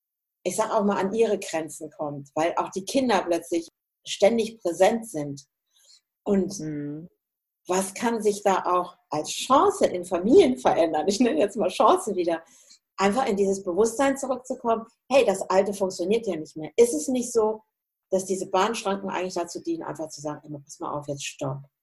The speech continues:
Speaker 1: Stopp, komme
Speaker 2: Eben,
Speaker 1: bei deinem
Speaker 2: stopp.
Speaker 1: Herzen an.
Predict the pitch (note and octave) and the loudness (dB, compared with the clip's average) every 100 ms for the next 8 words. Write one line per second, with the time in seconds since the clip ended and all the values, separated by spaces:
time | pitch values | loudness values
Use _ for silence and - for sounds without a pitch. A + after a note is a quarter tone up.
0 | _ _ _ _ _ _ _ _ _ _ | _ _ _ _ _ _ _ _ _ _
1 | _ _ - - E4 D4+ - G#3 F#3+ F3+ | _ _ -16 -4 -2 -2 -6 -2 0 0
2 | E3+ F3 E3 D#3+ - - C#3 C#3 C3+ C#3 | 0 -2 0 0 -2 -10 -10 -6 -6 -8